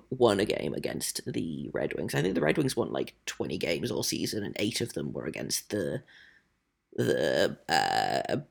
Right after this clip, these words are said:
Bruins and the Ca-, and the Canadiens. So going into, going into the Arizona game, and we'll, we'll talk about this, uh, in tomorrow's episode. Probably we'll, we'll preview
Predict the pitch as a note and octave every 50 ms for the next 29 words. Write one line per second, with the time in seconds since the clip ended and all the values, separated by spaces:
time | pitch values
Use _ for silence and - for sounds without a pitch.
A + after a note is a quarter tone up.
0 | - - C3 B2+ - - A2+ - - G2+ - - - - E2 E2 E2 - - -
1 | - - B2 A2 E2 F#2+ G#2 G2 D#2+ C3 - - A#2 G2 F2+ - A#1 A#1+ G1+ -
2 | - E2 - - - - - - C#3+ C3 C3 C3 C3 C3 C3+ C3 C3 C3+ C#3 C#3
3 | - - - _ _ _ _ _ _ _ _ _ _ _ _ _ _ _ _ _
4 | _ _ _ _ _ - C#3 C3+ C#3 C#3+ D3 D3 D3 - - C#3 B2 A#2+ B2+ B2
5 | A#2 - C3 C3 C3 B2+ B2 - - B2 A#2 A#2+ B2+ A2 G2+ A#2 A2+ A2+ G#2 G#2+
6 | A2+ A#2+ A#2 A2 A2+ A#2 A2 A2+ A2+ A#2 B2+ B2+ - - A#2+ A#2+ - A#2 A2 G2+
7 | A2 B2 B2 - - - - - B2+ B2 A#2 A2 - - - - - - - _
8 | _ _ _ _ _ _ _ _ _ _ _ _ _ _ _ _ _ - - _
9 | _ _ _ _ _ _ _ _ _ _ - A#2 G2 D2 A1+ G1+ - - B2+ A2+
10 | G2+ A2+ B2+ - B2+ - - C#3+ C3 C3 C3 - - - - - - - _ _
11 | _ _ _ - - D3+ C3+ B2+ B2+ C#3 C3 A#2+ A2 G#2+ - - G#2 G#2 - -
12 | - - A2+ A2+ G#2+ G2+ G#2 G#2+ G#2 G2 F2+